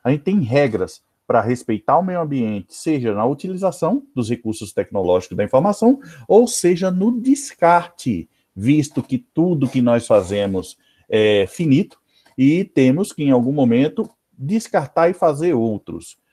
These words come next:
A maneira de descartar e os perigos envolvidos nos descartes em relação a equipamentos eletroeletrônicos são muito grandes. Vocês não têm ideia. Aliás, vocês vão ter quando a gente começar aqui a conversar.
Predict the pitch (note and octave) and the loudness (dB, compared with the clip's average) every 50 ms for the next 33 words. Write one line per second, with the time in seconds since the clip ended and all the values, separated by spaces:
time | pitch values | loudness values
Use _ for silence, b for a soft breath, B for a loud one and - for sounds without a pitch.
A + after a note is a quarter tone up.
0 | _ _ - G2+ G#2+ A2 A2 G#2+ G#2 G#2 B2 D#3+ G#3 B3 C#4 B3+ A#3 G3+ E3 D#3+ | _ _ -8 -4 -4 -2 -2 -2 -2 -2 -2 -2 -2 0 -2 -2 -2 -4 -8 -10
1 | F3 - - - C#3+ C3 - - F#2+ F2+ G2 G2+ G#2+ - - - - B2 A2+ A2+ | -12 -14 -6 -6 -6 -6 -4 -4 -4 -2 -2 -2 -4 -8 -10 -6 -4 -2 -2 -2
2 | B2+ F#3 A3+ C4 A#3 G#3 G3 A3 G#3 G#3 G3 D3+ A#2+ A2+ A#2+ A#2+ A#2+ A2+ A2 A2 | -2 -2 -2 -2 -2 -2 -2 -2 -2 -2 -2 -2 -2 -2 -6 -6 -6 -6 -6 -6
3 | A2 G2+ G2 G2+ F#2+ - - - - D#2+ E2 E2+ - - - - _ _ _ _ | -8 -8 -10 -14 -16 -16 -8 -2 0 0 0 -2 -4 -18 -20 -20 _ _ _ _
4 | - - A3 A#3+ B3+ B3+ G#3 G3 G3 F#3 F3 D3+ C3 - - B2+ A#2 A2+ A2 - | -4 2 4 6 6 6 4 2 2 2 2 0 0 -2 -6 -6 -4 -4 -6 -6
5 | - A#2+ A2+ G2+ F#2 F#2 E2+ - - - _ _ _ _ _ _ _ _ _ - | -2 -2 -2 -2 -2 -6 -8 -10 -12 -20 _ _ _ _ _ _ _ _ _ 0
6 | D3 C#3+ B2+ C3 D3 D#3+ D#3 - D3+ C#3 B2+ A2 G#2 - - G2 F#2+ G2 G#2 G#2 | 0 2 4 6 4 4 4 2 0 0 0 0 -2 -2 -4 -4 -4 -4 -4 -6
7 | - - - E2 - _ _ _ _ _ _ _ - - - C3 C#3+ D#3 - - | -8 -10 -12 -12 -12 _ _ _ _ _ _ _ -14 -4 0 0 0 0 -2 -6
8 | _ - D3+ C#3 D3 D#3+ F3+ G3 G#3+ G#3 G#3 - G2 G2 E2+ F#2 F#2 F#2+ A2+ B2+ | _ -6 -4 -2 0 2 4 4 4 4 2 -2 -8 -6 -6 -6 -6 -6 -8 -10
9 | - - C#3 C3 D#3+ D#3 C#3+ C#3 D#3 D#3 F3 F3+ D3+ A#2 G2+ G#2+ A2 G#2 F#2 E2+ | -8 -8 -8 -8 -6 -8 -8 -6 -6 -8 -8 -8 -4 0 2 2 2 2 0 -4
10 | - - - - A#2+ C3 A#2 F2+ F2 F#2 F#2 - A#2 G#2 - - D3+ B2 - A#2 | -6 -8 -8 -6 -4 -2 -2 -2 -2 -4 -6 -4 -4 -4 0 0 0 2 2 4
11 | A#2 C3+ F#3 - - - - - - _ - A#2+ B2 B2+ B2 - - C#3 C3 B2 | 4 4 4 2 -2 -16 -20 -20 -14 _ 2 4 4 4 2 0 0 4 4 4
12 | A#2 - C3 B2 A2+ - - A#2 B2 A#2+ - C3+ C3 C#3+ C#3+ C3+ - - - D#2+ | 4 4 2 2 2 2 2 0 0 2 2 0 0 0 0 -2 -2 -4 -6 -6